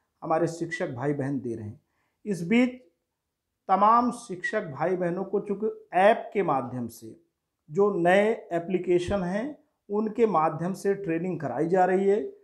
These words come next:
इसलिए संपर्क फाउंडेशन का संपर्क बैठक ऐप,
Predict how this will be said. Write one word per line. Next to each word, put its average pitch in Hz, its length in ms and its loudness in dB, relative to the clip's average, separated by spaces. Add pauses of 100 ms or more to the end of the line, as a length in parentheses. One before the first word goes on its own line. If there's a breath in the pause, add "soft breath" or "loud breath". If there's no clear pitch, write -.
(240 soft breath)
इसलिए 220 420 2
संपर्क 214 680 -2 (200)
फाउंडेशन 165 600 0
का 190 260 2
संपर्क 160 560 -4
बैठक 143 480 -6
ऐप, 180 260 0